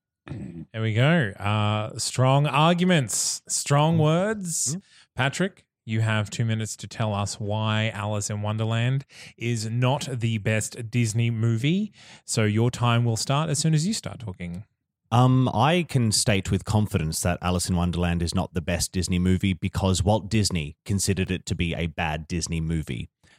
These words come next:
Speaker 2: Um, on release, he was quoted as saying that the film lacked heart. Um, it was not received well by critics or by audiences. It wasn't, it was, it got really a mediocre reception,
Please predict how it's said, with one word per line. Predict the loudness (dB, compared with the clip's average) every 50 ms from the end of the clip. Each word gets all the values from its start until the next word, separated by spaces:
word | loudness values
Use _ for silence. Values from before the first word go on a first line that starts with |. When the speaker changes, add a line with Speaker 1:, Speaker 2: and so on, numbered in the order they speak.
| _ _ _
Speaker 2:
Um, | 2 4 4 4 4 2 2 2 2
on | 4 4 6
release, | 4 4 4 4 2 4 4 2 2
he | 2 2 2
was | 4 4 4 2
quoted | 2 2 2 2 2 2 0 0
as | 2 2
saying | 2 2 2 2 0 0
that | -2 -2 -4
the | -4 -6
film | -2 0 2 2 4 4 2
lacked | 0 0 0 0 -2 -2 -4 -6 -8 -10
heart. | -10 -10 -14 -6 -2 0 0 0 -2 -4 -10 -14 _ -14 -14 -14 _ _ _ _ _ _ _ _ -2
Um, | 0 2 2 2 0 -2 -4
it | -4 -2 0
was | 2 2 2 2 2
not | 2 2 2 0 -2
received | -2 -2 0 2 2 0 0 0 0
well | 0 2 2 2
by | 2 0 0 0
critics | 0 0 0 0 2 0 0 -2 -2 0
or | 2 2 2
by | 2 2 2 4
audiences. | 4 2 2 2 2 0 0 0 0 0 0 0 -2 -4 -8 -16 _ -4
It | -2 -2 -2 -2 -4
wasn't, | 0 2 4 4 4 2 0 -2 -2 -6 -12 -16 _ _ _ _ _
it | 0 2
was, | 4 4 4 4 2 0 -2 -6 _
it | -6 -4 -2
got | 0 -2 -2 -2 0
really | 0 2 2 4 4
a | 2
mediocre | 4 4 4 4 4 4 4 4 4 2
reception, | 2 0 2 2 0 0 0 0 0 0 0 -2